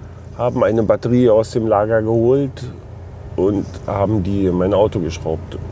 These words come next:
Und deswegen springt mein Auto wieder spontan an und deswegen kann ich heute mit dem Auto zur Arbeit fahren und an eine Aufnahme machen und ihr könnt mir zuhören. Ich hab, ähm, ja, hab, äh, hab einen Text vergessen.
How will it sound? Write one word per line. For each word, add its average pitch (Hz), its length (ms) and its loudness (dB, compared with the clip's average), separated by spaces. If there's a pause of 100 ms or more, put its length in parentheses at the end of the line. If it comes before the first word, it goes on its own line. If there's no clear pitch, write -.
(160)
Und 104 120 -2
deswegen 101 240 -2
springt 95 320 -6
mein 98 160 -2
Auto 98 300 0
wieder 98 180 2
spontan 92 540 0
an 107 200 -2
und 85 200 -2
deswegen 90 380 -4 (680)
kann 98 160 -4
ich 95 100 -4
heute 101 240 -4
mit 104 100 0
dem 82 160 -2
Auto 107 280 0
zur 120 200 0
Arbeit 123 260 0
fahren 127 260 2
und 113 160 -4 (460)
an 104 140 -2
eine 98 160 2
Aufnahme 110 480 2
machen 113 280 0
und 101 80 -2
ihr 95 80 -2
könnt 90 260 -8
mir 87 80 -10
zuhören. 80 360 -8 (1900)
Ich 120 60 -2
hab, 117 240 0
ähm, 95 560 2 (2000)
ja, 85 140 -4
hab, 82 540 -2
äh, 82 380 0
hab 92 100 2
einen 95 100 0
Text 104 220 0
vergessen. 82 360 -2